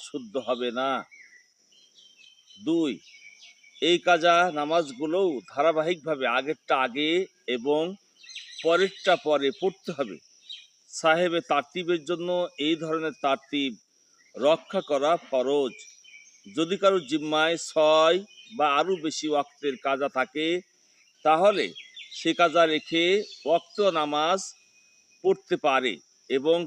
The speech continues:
কাজা নামাজগুলোও তারতিব ছাড়া পড়তে পারে। সে সাহেবে তারতিব থাকে না। কারো জিম্মায় ছয় বা ততোধিক নামাজ কাজা ছিল, সে কারণে সে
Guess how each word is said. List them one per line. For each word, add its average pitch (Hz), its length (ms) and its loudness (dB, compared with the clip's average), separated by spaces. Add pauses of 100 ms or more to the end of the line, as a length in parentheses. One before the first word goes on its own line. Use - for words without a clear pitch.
কাজা 156 280 2
নামাজগুলোও 156 720 -2 (680)
তারতিব 143 380 -2 (100)
ছাড়া 143 360 2 (640)
পড়তে 151 360 -4
পারে। 117 360 -2 (720)
সে - 200 2
সাহেবে 180 460 2 (100)
তারতিব 151 440 0 (120)
থাকে 147 340 -2
না। 127 200 -2 (1080)
কারো 160 240 2
জিম্মায় 180 580 0
ছয় 160 460 4
বা 156 180 0
ততোধিক 151 480 -4
নামাজ 139 480 -4 (160)
কাজা 135 260 -2 (100)
ছিল, 165 200 -6 (840)
সে - 240 -2
কারণে 175 380 2 (100)
সে 151 260 -2